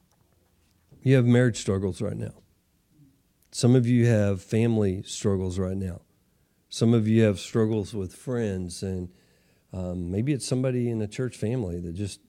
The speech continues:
annoys you, that you, you, you just difficult challenges. Let me just say this, that the forgiveness of Jesus Christ, the life-changing presence of Jesus Christ, just like we see in Mary Magdalene,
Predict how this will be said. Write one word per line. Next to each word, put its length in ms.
annoys 480
you, 240
that 200
you, 280
you, 240
you 100
just 300
difficult 640
challenges. 680
Let 160
me 80
just 280
say 260
this, 420
that 160
the 100
forgiveness 960
of 180
Jesus 560
Christ, 640
the 100
life-changing 1080
presence 680
of 160
Jesus 480
Christ, 320
just 320
like 180
we 140
see 220
in 180
Mary 240
Magdalene, 840